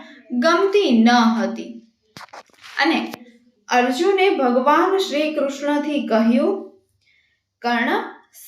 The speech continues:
સૌથી મોટો દાનવીર કેમ બની શકે?" અર્જુને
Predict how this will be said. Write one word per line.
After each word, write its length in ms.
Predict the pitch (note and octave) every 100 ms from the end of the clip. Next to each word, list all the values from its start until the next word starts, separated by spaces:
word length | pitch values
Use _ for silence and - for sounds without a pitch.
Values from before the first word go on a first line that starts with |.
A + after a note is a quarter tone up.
| -
સૌથી 380 | B3 B3 B3 E4+
મોટો 300 | E4+ E4 F4+
દાનવીર 540 | A#3 A3 A3+ A3+ E4 E4+
કેમ 220 | A4 A4
બની 260 | E4+ E4+ E4+
શકે?" 680 | E4 C4+ - D4 D#4+ - - G#3 A3 - _ _ _ _ _ _ -
અર્જુને 800 | A3+ A3+ B3+ E4+ C4+ C4+ -